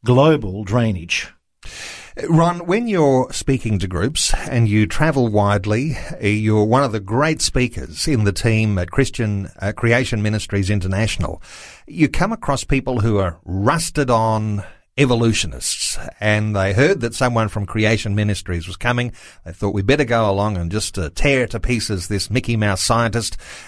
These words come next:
Speaker 2: And people come in and they start to hear some of these,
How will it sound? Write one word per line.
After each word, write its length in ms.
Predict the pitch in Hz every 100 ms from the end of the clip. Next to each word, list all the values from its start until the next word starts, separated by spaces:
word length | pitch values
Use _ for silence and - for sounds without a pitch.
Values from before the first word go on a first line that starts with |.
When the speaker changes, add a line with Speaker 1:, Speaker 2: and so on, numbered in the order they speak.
| -
Speaker 2:
And 420 | - - 143 139
people 360 | 196 233 262
come 320 | 240 - 160 143
in 100 | 135
and 100 | 123
they 120 | 113
start 320 | - 160 196
to 100 | 139
hear 640 | 113 185 185 113 60 87
some 320 | 120 170 165
of 640 | - 127 120 120 113 - -
these, 600 | 123 135 131 123 110 -